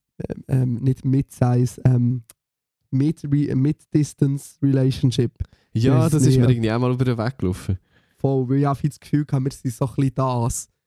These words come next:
Speaker 1: Also es ist, weil ich meine, es ist so, es ist weit, aber es ist so, wenn du willst, kannst, kannst du am Wochenende lang sehen. Es ist zwar super viel Aufwand, aber, aber es ist möglich.
Speaker 2: Ja, voll.
Speaker 1: Aber ich glaub, mit ist mehr so auch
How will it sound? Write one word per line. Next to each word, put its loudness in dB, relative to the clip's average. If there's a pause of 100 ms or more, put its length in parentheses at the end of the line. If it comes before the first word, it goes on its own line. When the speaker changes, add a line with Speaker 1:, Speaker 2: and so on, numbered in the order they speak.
(240)
Speaker 1:
Also 2
es -8
ist, -2
weil 2
ich 2
meine, 2
es -2
ist 2
so, 0 (760)
es 2
ist 2
weit, -2 (380)
aber 0
es -2
ist -2
so, -2 (1160)
wenn 2
du 0
willst, -2
kannst, -6 (640)
kannst 0
du 0
am 0
Wochenende 0
lang -4
sehen. -2 (360)
Es -20
ist -16
zwar 0
super -2
viel -2
Aufwand, -4
aber, -4 (100)
aber -2
es 0
ist -2
möglich. 0 (580)
Speaker 2:
Ja, -2
voll. -4
Speaker 1:
Aber 2
ich -4
glaub, -4
mit 0
ist -4
mehr -2
so -4
auch 0